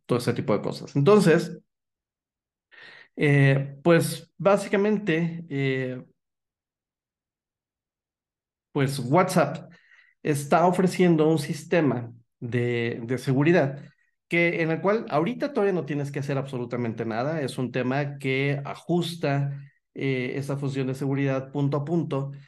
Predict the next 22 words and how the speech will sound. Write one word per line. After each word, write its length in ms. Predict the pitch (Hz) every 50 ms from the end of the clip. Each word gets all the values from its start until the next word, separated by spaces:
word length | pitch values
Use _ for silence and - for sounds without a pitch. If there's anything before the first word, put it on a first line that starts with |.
| _ _
sin 260 | _ - - 143 131
que 80 | 139 131
tú 180 | - - 143 147
en 80 | 143
realidad 320 | 139 139 131 127 131 127 127
tengas 320 | 139 127 127 123 120 -
que 80 | - 123
hacer 240 | 117 - - 113
algo. 260 | 104 101 107 120 127 139
Este 200 | 147 143 202 196
es, 120 | 175 -
este 300 | - - 170 170 202 190
diagrama, 420 | 175 165 139 143 143 147 165 165
para 200 | - - 120 110
quienes 340 | - 113 101 98 92 - -
están 380 | - - 117 - - 143 143 139
viendo 280 | 127 127 127 127 120
el 120 | 127 117 110
podcast 420 | 117 110 107 - - 110 95 -
en 180 | - 87 90 98
YouTube, 480 | 117 123 120 180 185 156 139 - 180 - - - - - - - - - - - _ -
eh, 580 | - 139 131 127 123 123 123 120 120 123 -